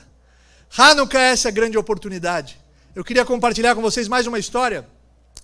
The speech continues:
Uma história que me emocionou de uma pessoa, o nome dele era Shin, e ele morava nos Estados Unidos. E ele tinha um Seder Yom, ele tinha uma rotina diária, que ele todos os dias de manhã ia tomar um café numa cafeteria, ele abria lá o laptop dele e começava o dia dele lá.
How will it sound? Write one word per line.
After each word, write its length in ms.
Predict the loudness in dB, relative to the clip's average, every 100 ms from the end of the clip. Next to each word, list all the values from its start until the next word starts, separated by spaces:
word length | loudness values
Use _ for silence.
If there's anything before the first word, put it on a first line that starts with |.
| _ _ _
Uma 100 | -6
história 260 | -2 0 0
que 140 | -2
me 60 | -2
emocionou 480 | -2 0 0 0 0
de 80 |
uma 120 | -2 -4
pessoa, 520 | -6 -2 0 0 -4 -12 _
o 40 | -12
nome 140 | -6
dele 180 | 0 0
era 120 | 2
Shin, 560 | 0 0 -2 -6 -10 -18 _ _ _ _ -4
e 80 |
ele 100 | -2
morava 640 | 0 2 4 4 0 -4 -12 -14
nos 120 | -10
Estados 280 | -6 -4 -4
Unidos. 680 | -4 -6 -6 -14 -18 -20 _ _ -20 -20 _
E 100 | -2
ele 140 | 0 2
tinha 180 | 0 0
um 60 |
Seder 340 | 2 4 4 6
Yom, 280 | 4 4
ele 100 | 0
tinha 180 | -4 -4
uma 120 | -2
rotina 360 | 0 0 -2 -2
diária, 480 | 2 4 6 4 0 -10 _ _ _
que 80 | -8
ele 100 | -8
todos 340 | 0 0 0
os 160 | -2 0
dias 160 | 0 0
de 80 |
manhã 240 | 0 2 4
ia 120 | 4
tomar 220 | 2 -2
um 60 | 0
café 380 | 0 0 0 0
numa 160 | -2
cafeteria, 640 | -8 -6 -4 -4 -2 -4 -6 -16 _ _ -20 -20 -20 -16 -2
ele 160 | 2
abria 240 | 4 6 4
lá 100 | 6
o 40 |
laptop 400 | 4 0 -2 -2
dele 160 | -2 -4
e 20 |
começava 460 | -4 -2 0 0
o 40 | -2
dia 240 | -2 0
dele 220 | 0 -2
lá. 180 | -2 -4